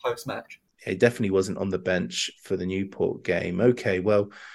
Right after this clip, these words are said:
Speaker 2: let's move on to Reece Devine. It's a really unfortunate situation, far worse than the Ben Ward injury, it would appear. I really hope Reece Devine's career isn't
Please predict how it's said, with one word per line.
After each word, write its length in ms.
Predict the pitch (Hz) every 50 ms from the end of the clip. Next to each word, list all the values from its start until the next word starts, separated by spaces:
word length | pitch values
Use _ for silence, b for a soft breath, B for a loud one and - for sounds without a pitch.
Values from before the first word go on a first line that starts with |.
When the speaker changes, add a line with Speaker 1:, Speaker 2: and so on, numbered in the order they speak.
| B B B B
Speaker 2:
let's 140 | - - -
move 180 | 170 160 143
on 120 | 147 139 131
to 140 | - 135 120
Reece 280 | 113 117 110 - -
Devine. 840 | - - 110 90 92 107 104 104 101 101 101 101 98 98 101 101 -
It's 120 | - - -
a 60 | 131
really 520 | 120 127 135 135 131 127 120 113 110 107
unfortunate 760 | - - 107 101 98 - - 110 101 87 - - 104 98 95 90
situation, 880 | - - 98 90 - - 107 98 95 95 98 95 - - - 98 95 95
far 280 | - - 131 123 123 117
worse 320 | 113 110 104 101 - -
than 260 | - 110 104 98 95 B B B B B B B
the 100 | - 110
Ben 360 | - 107 107 107 101 101 98
Ward 500 | 95 107 110 110 110 104 101 98 95 98 - - -
injury, 720 | 104 101 95 92 90 - 101 98 95 95 95 92 92 92
it 120 | 98 92
would 160 | - 101 92 92
appear. 640 | 95 - - - 120 107 104 101 98 95 92 87 -
I 60 | 101
really 800 | 107 101 104 107 113 120 120 120 120 120 117 117 113 107 101 B B B B B
hope 400 | - 117 101 98 95 - - - - _ _ _ _ _ _ _ _ -
Reece 220 | 117 110 - -
Devine's 380 | - 95 101 101 104 107 98 -
career 420 | - - 110 101 101 101 98 98
isn't 500 | 98 - 104 98 98 98 92 92 90 -